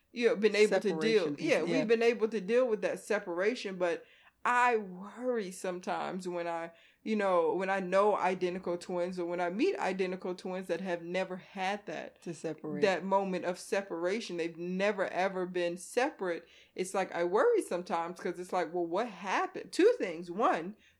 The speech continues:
Speaker 1: do you know who you are?
Speaker 2: <laughs> Right.
Speaker 1: Like, have you had the chance to be able to, you know, to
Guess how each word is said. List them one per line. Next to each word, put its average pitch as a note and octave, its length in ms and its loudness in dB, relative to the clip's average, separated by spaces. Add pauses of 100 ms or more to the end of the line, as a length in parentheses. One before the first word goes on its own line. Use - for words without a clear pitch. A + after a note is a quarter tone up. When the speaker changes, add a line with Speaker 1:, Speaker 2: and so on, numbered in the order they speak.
Speaker 1:
do A3+ 80 -2
you C4 280 0
know B3 180 2
who B3 160 -6
you B3 240 -4
are? - 400 -2
Speaker 2:
<laughs> - 60 -8
Right. E3 300 -2
Speaker 1:
Like, A3+ 220 6
have A#3+ 280 4
you B3+ 340 0
had A3+ 460 -2
the F#3 320 0 (140)
chance A#3+ 440 -2
to A#3 140 -8
be G3+ 240 -6
able G3 360 0
to, F#3+ 360 -8 (360)
you G#3+ 200 -2
know, F#3 260 2
to F#3+ 440 -2